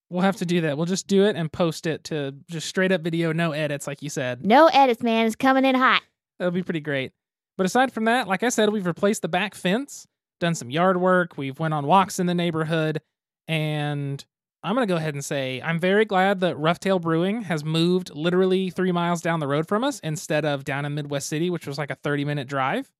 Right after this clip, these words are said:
Speaker 2: I have left my house twice in two and a half weeks, both times for doing their pickup for beer.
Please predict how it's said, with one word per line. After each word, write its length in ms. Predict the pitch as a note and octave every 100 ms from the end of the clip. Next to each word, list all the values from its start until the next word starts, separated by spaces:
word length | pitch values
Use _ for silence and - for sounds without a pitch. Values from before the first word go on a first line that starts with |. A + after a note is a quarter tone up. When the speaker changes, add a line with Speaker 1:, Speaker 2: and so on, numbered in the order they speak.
| _ _
Speaker 2:
I 140 | G#3+
have 220 | B3+ D4 B3
left 320 | B3+ E4 -
my 200 | D4 C#4+
house 420 | C#4+ C#4 B3 -
twice 480 | - C4 B3+ A3 -
in 100 | G#3
two 200 | A3+ A3+
and 80 | A3
a 40 |
half 240 | G#3+ G#3+
weeks, 400 | A3 A#3 - - - _ _ F#3
both 260 | G#3+ C4
times 340 | - B3 A#3 G#3+
for 100 | G#3
doing 360 | G#3+ G#3+ G#3
their 180 | G3+ G3
pickup 460 | - A#3+ - E3+ - _ _ _
for 400 | - G3 F#3 F#3 F#3
beer. 400 | G3+ F#3+ -